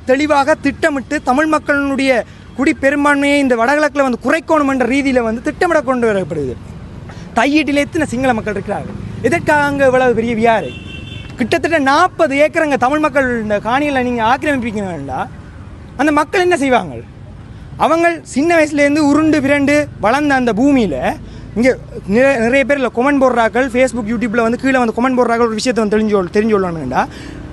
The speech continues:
நாங்கள் மட்டும் இல்ல, இன்றைக்கு பல்கலைக்கழக மாணவர் ஒன்றியத்தில் நான் இருக்கேன், நாளை இன்னொருத்தன் இருப்பான், எங்களோட பேர் வந்து மறைஞ்சு போயிடும், மறந்து போயிடும். நாங்கள் போராடுறது வந்து தொடர்ச்சியான தமிழ் மக்களுடைய நிலைத்திருப்புக்காக. இது எல்லா இடத்துலையும் நடக்கும்.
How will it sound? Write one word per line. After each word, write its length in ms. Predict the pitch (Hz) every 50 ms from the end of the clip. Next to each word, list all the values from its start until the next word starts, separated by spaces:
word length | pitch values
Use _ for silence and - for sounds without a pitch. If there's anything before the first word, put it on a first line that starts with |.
| - - -
நாங்கள் 360 | 185 196 233 294 339 339 311 - 233
மட்டும் 180 | 196 262 254
இல்ல, 240 | 233 196 170 127 107 - - - - - - - - - - - -
இன்றைக்கு 540 | 214 262 294 302 254 254 294 294 285 240 190 - -
பல்கலைக்கழக 440 | 220 240 269 285 269 285 285 262 240
மாணவர் 320 | 247 254 262 269 269 269
ஒன்றியத்தில் 280 | 262 269 226 254 247 226
நான் 220 | 220 233 247 247
இருக்கேன், 240 | 233 233 190 262 285
நாளை 300 | 277 262 262 269 240 247
இன்னொருத்தன் 240 | 269 277 254 226 240
இருப்பான், 300 | 214 202 208 254 277 302
எங்களோட 80 | 277
பேர் 280 | - 254 277 294 294 285
வந்து 80 | 285
மறைஞ்சு 380 | 269 269 262 269 262 254 240 208
போயிடும், 260 | 226 202 208 254 277 - - -
மறந்து 340 | 233 254 285 302 311 277 240
போயிடும். 180 | 202 165 - - - - - - - - - - - - - -
நாங்கள் 420 | 180 214 247 277 320 349 339 320 240
போராடுறது 560 | 240 277 285 294 285 269 254 240 226 190 190
வந்து 400 | 170 170 165 160 147 196 240 -
தொடர்ச்சியான 600 | - 247 269 311 311 - - 320 302 285 285 302
தமிழ் 220 | - 294 277 302 302
மக்களுடைய 480 | 294 285 - 302 285 285 277 294 277 269
நிலைத்திருப்புக்காக. 600 | 302 320 302 - 311 285 208 214 208 202 196 170 151 123 117 117 - - - - - - - -
இது 300 | 196 220 233 285 277 254 -
எல்லா 480 | 214 240 302 320 339 359 381 349 320
இடத்துலையும் 280 | 302 302 302 330 320 320
நடக்கும். 420 | 302 294 285 277 208 185 180 -